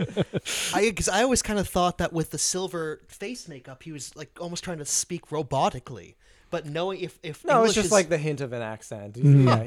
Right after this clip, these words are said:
Speaker 2: he's got a great voice for what he does. Like,
Speaker 1: He
Speaker 2: he's a
Speaker 1: does.
Speaker 2: very, you know, patient explainer
Speaker 1: I was
Speaker 2: kind
Speaker 1: actually
Speaker 2: of
Speaker 1: gonna make a comment, I will, to the effect that,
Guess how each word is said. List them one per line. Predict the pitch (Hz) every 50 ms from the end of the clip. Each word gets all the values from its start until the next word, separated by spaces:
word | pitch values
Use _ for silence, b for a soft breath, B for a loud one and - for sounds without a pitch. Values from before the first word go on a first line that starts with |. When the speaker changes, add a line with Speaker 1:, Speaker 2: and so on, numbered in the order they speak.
| 135 - -
Speaker 2:
he's | 180 175
got | 208 247 220
a |
great | 185 196 180 147 131
voice | 143 131 117 - - -
for | _ - 151 135
what | 117 113 104
he | 107
does. | 101 101 92 92 101 -
Like, | 117 107 165 139
Speaker 1:
He | 180
Speaker 2:
he's | 196 185
a | -
Speaker 1:
does. | 104 98
Speaker 2:
very, | 120 113 113 113 113
you | 107
know, | 92 -
patient | - - 104 - - 107 - 107
explainer | - - - - 117 147
Speaker 1:
I | 170 170
was | 165 170
Speaker 2:
kind | 175 185
Speaker 1:
actually | 180 - 202 190
Speaker 2:
of | 175
Speaker 1:
gonna | 165 143 - _ _ _ 160
make | 156 156 156 156 156 -
a | 156 143
comment, | - - 160 160 160 156 151 147 - - - -
I | 135 151
will, | 233 262 160 - B B B B B _ - - -
to | - 165
the | 139 156 151
effect | 139 - - 156 151 - - -
that, | 165 147 143 -